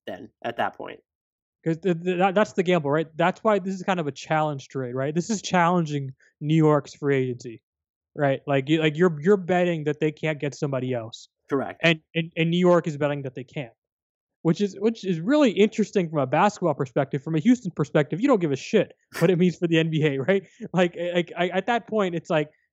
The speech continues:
Speaker 2: we're, we're trying to do what's best for our team. And you're doing this trade to dump Eric Gordon. I still, I'm still not sure if I view this as the best trade on the deal, like, as one of the better trades, and I probably wouldn't do it.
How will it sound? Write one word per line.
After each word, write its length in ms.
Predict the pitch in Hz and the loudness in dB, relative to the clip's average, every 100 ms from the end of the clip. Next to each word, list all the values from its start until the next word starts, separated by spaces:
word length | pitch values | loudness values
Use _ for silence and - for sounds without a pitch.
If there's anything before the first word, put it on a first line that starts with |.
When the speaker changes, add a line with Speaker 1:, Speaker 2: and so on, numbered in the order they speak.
| _ _ | _ _
Speaker 2:
we're, 180 | 160 196 | 2 6
we're 160 | 190 240 | 6 4
trying 240 | 247 220 | 2 0
to 60 | 185 | 0
do 140 | 196 | 0
what's 140 | 175 | -2
best 260 | - 160 - | -2 -4 -2
for 80 | 151 | -4
our 100 | 127 | -4
team. 460 | - 185 139 117 117 _ _ _ _ _ | -4 -4 -4 -6 -16 _ _ _ _ _
And 520 | 170 175 170 160 143 - _ | 0 4 2 0 -6 -12 _
you're 220 | 160 190 | -2 0
doing 240 | 196 202 | 4 4
this 160 | 180 - | 2 -2
trade 360 | - 160 151 - | 0 2 2 -2
to 100 | 143 | -4
dump 260 | 139 143 | -2 0
Eric 240 | 139 131 131 | -2 -4 0
Gordon. 400 | 165 156 139 131 180 | 4 4 2 -4 0
I 120 | 202 | 0
still, 280 | - 208 185 - | 0 -2 -2 -4
I'm 200 | 185 - | -4 -4
still 260 | - 190 | 0 0
not 220 | 180 170 | 2 -2
sure 220 | - 170 160 | -2 0 0
if 100 | 156 | 0
I 120 | 147 | -2
view 180 | 143 151 | 0 -2
this 180 | 143 139 | -2 -4
as 60 | |
the 80 | 135 | 0
best 200 | 135 131 | 0 0
trade 140 | 147 | -4
on 80 | 127 | -4
the 80 | 127 | -2
deal, 200 | 131 147 - _ - | 2 0 0 _ 0
like, 140 | 143 | 2
as 160 | 147 151 | 4 4
one 140 | 151 | 4
of 40 | 147 | 4
the 60 | |
better 260 | 143 143 139 | 2 4 2
trades, 400 | 135 143 151 143 | 0 2 2 2
and 140 | 139 131 - | -6 -8 -8
I 80 | 139 | -6
probably 320 | - 139 139 | -2 0 0
wouldn't 260 | 127 113 | -2 -6
do 140 | 123 | -8
it. 100 | 120 | -8